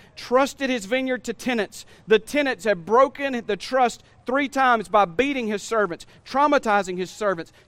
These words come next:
casting his servants out, and refusing to pay up. Finally, they have murdered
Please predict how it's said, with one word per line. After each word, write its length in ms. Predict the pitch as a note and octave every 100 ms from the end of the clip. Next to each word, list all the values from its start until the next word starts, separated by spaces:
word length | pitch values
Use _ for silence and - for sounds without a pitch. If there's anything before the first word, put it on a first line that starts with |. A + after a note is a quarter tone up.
| -
casting 460 | B3 D4 - C4+
his 120 | B3+
servants 440 | - C4 B3 A3+ -
out, 200 | A3 G#3+
and 120 | G#3
refusing 500 | G#3 - C#4+ C#4+ C#4+
to 80 | B3+
pay 300 | - B3 A3
up. 200 | G3 - - -
Finally, 580 | - C4 C#4+ D#4+ B3+ G3+
they 140 | A3
have 160 | A3 F#3+
murdered 500 | A3 C#4+ D4 C#4